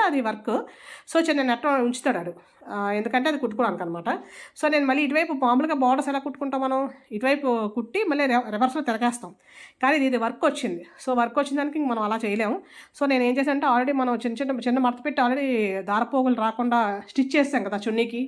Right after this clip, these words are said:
So ఆ చున్నీని ఎలాగుంటుందని అలాగే ఈ బార్డర్ పైన పెట్టేసి నెట్ క్లాత్ కనిపించకుండా, ఫస్ట్ మీకు బార్డర్ చూపించినప్పుడు నెట్ మీద వర్క్ కనిపించింది కదా, నెట్ క్లాత్ కొంచెం ఉంది కదా ఆ బార్డర్కి, ఆ నెట్ క్లాత్ కనిపించకుండా ఎడ్జ్లోకి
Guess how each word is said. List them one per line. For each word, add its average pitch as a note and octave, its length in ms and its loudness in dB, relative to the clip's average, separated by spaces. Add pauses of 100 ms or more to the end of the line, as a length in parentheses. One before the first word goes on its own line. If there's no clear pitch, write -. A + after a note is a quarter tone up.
(640)
So - 160 0
ఆ C#4+ 140 6
చున్నీని D4 360 4 (320)
ఎలాగుంటుందని B3+ 560 2
అలాగే A#3+ 320 0 (160)
ఈ B3 80 0 (100)
బార్డర్ A3+ 280 2
పైన A#3 220 0
పెట్టేసి A3+ 320 -4 (500)
నెట్ A#3 300 -2
క్లాత్ D4+ 260 4
కనిపించకుండా, G#3 500 -6 (500)
ఫస్ట్ A3 240 -6
మీకు C#4 160 2
బార్డర్ A#3 240 0
చూపించినప్పుడు C4+ 480 -2
నెట్ A3+ 200 -4
మీద D4 140 2
వర్క్ A#3 240 0
కనిపించింది A3+ 380 -4
కదా, C#4+ 120 -2
నెట్ A#3+ 200 -4
క్లాత్ B3+ 200 2
కొంచెం G#3+ 240 -6
ఉంది G#3+ 160 -4
కదా A3 140 0 (220)
ఆ - 20 0 (100)
బార్డర్కి, G3 440 -2 (520)
ఆ G#3+ 80 0
నెట్ A3+ 300 -2
క్లాత్ C#4 240 2
కనిపించకుండా C4 520 -2 (220)
ఎడ్జ్లోకి C4 500 2